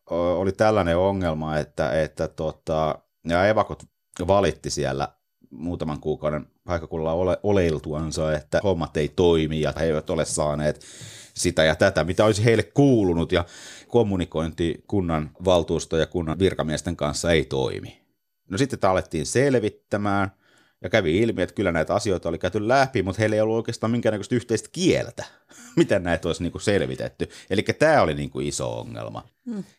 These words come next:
Speaker 1: Eli,
Speaker 2: joo.
Speaker 1: eli siis tällaisia aivan niinku käsittämättömiä ongelmia.
Speaker 2: Tulkkipalveluja ei
Speaker 1: Niin.
Speaker 2: puuttu.
Speaker 1: Ei, ei, joo, joo, siihen aikaan ei ollut ihan tällaista niinku toimintaa.
Speaker 2: Tilanne olikin kaikin puolin haasteellinen. Yli neljäsataatuhatta karjalaista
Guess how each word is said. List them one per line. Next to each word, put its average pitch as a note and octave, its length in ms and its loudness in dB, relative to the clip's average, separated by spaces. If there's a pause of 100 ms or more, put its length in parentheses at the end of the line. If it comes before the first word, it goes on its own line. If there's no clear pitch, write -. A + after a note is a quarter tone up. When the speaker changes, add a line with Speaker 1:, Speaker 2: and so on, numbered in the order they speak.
Speaker 1:
Eli, G#2+ 140 -2
Speaker 2:
joo. A#2 100 2
Speaker 1:
eli B2 120 2
siis B2+ 140 -4
tällaisia B2 480 2
aivan G#2 240 0
niinku F#2+ 400 -4
käsittämättömiä G2+ 680 -4
ongelmia. F2 140 -2
Speaker 2:
Tulkkipalveluja F#3 600 0
ei A#2+ 180 4
Speaker 1:
Niin. - 160 -6
Speaker 2:
puuttu. - 280 -4
Speaker 1:
Ei, D3+ 200 4
ei, C3+ 200 4
joo, A#2 220 2
joo, G#2+ 260 0
siihen F2 280 0
aikaan E2+ 340 0
ei F2+ 60 2
ollut D2+ 220 -2
ihan C#2 160 -6
tällaista D#2 440 -8
niinku D#2+ 240 -14 (100)
toimintaa. D#2 560 -10 (1160)
Speaker 2:
Tilanne A#3+ 480 2
olikin F#3+ 600 -2
kaikin A3 540 0
puolin E3+ 380 2
haasteellinen. - 960 -2 (680)
Yli F#3 360 2
neljäsataatuhatta F3+ 1160 0
karjalaista E3 640 0